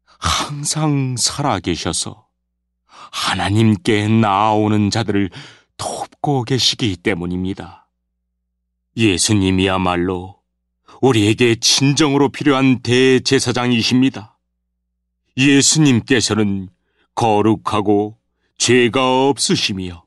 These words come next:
흠이 없고 죄인들과 구별되는 하늘보다 높은 곳에 계신 분입니다. 그분은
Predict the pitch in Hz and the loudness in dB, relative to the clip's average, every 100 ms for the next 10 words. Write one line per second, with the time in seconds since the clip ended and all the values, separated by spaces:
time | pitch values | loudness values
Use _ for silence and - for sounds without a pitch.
0 | _ _ _ - - - 107 104 110 113 | _ _ _ -20 -6 -2 0 2 4 4
1 | 117 117 113 _ 135 117 110 _ _ _ | 4 2 -2 _ -4 -4 -6 _ _ _
2 | _ - 123 117 120 123 131 123 131 123 | _ -4 2 4 4 4 2 2 0 -2
3 | - 127 123 127 127 131 120 _ _ _ | -2 0 2 2 2 0 -4 _ _ _
4 | 110 101 - 165 175 170 160 156 147 151 | -4 -4 -4 -2 -2 0 -2 0 2 2
5 | - - 143 135 117 139 110 101 92 90 | 0 -4 0 0 0 0 0 0 -2 -4
6 | 87 92 92 98 92 - _ _ _ _ | -4 -4 -4 -6 -8 -18 _ _ _ _
7 | _ _ _ _ _ _ _ _ - 95 | _ _ _ _ _ _ _ _ -4 -2
8 | 90 90 87 85 80 | 0 -2 -2 -6 -10